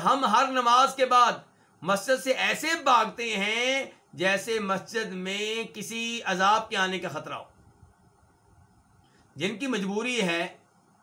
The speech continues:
دکان کھولنی ہے، آفس میں جانا ہے، مجھے ان پہ کوئی اعتراض نہیں ہے، لیکن وہ بھائی جن کا کوئی ضروری کام بھی نہیں ہوتا، انہوں نے معمول بنا لیا ہے مسجد سے بھاگنے کو،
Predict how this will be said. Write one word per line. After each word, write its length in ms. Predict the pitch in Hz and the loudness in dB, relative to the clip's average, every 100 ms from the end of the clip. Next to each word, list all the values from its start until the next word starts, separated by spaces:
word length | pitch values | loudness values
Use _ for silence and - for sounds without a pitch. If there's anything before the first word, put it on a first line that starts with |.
| _ _ | _ _
دکان 440 | 147 175 202 214 196 | -8 0 2 2 2
کھولنی 420 | 202 202 196 180 | -2 -2 -2 -4
ہے، 180 | 165 180 - _ _ _ - | -4 -6 -8 _ _ _ -2
آفس 420 | 175 196 190 247 | 4 4 2 -2
میں 120 | 233 220 | -2 0
جانا 380 | 185 180 185 202 | 2 2 2 0
ہے، 40 | |
مجھے 200 | 233 269 | -2 -2
ان 80 | 269 | -2
پہ 80 | 277 | -4
کوئی 200 | 294 285 | -6 0
اعتراض 320 | 262 262 277 | 4 4 2
نہیں 240 | 320 302 | -4 -6
ہے، 140 | 151 - _ _ _ _ _ _ - | -8 -12 _ _ _ _ _ _ -8
لیکن 240 | 156 233 247 | -4 -2 0
وہ 200 | 262 302 | 4 4
بھائی 420 | 269 220 254 285 269 - _ _ - | 4 2 2 -2 -4 -10 _ _ -10
جن 200 | 175 208 | -6 -2
کا 120 | 240 | -2
کوئی 160 | 202 | -2
ضروری 280 | 180 214 233 | -6 -4 -6
کام 280 | 226 202 202 | -2 0 0
بھی 120 | 196 | -2
نہیں 140 | 190 185 | -4 -2
ہوتا، 280 | 160 135 151 139 - _ _ _ - | -2 -4 -6 -6 -10 _ _ _ -2
انہوں 180 | 247 | 2
نے 60 | 269 | 2
معمول 440 | 254 240 262 311 311 | 4 4 4 0 0
بنا 280 | 302 269 262 | 4 6 4
لیا 280 | 254 233 208 | 2 0 0
ہے 60 | |
مسجد 320 | 214 196 233 208 | 0 -4 -6 -4
سے 120 | 208 | -4
بھاگنے 420 | 156 156 156 180 | 0 0 0 -2
کو، 160 | - | -4